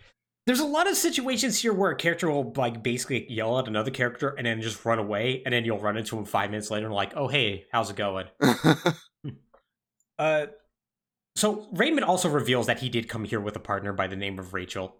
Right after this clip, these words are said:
Speaker 1: our unfortunate blonde lady with the bad hairstyle who's now incredibly dead.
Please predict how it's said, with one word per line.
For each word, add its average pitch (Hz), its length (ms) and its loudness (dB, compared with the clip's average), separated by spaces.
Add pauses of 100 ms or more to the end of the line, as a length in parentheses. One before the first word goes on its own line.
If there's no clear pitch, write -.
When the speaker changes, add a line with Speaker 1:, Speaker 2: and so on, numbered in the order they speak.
(140)
Speaker 1:
our 85 240 -4 (560)
unfortunate 101 800 -8
blonde 101 400 2
lady 98 420 -2 (280)
with 107 140 -4
the - 60 -10
bad 92 300 -4
hairstyle 92 560 -2
who's 92 340 -12
now 95 240 -4
incredibly 95 640 -8
dead. 95 360 -4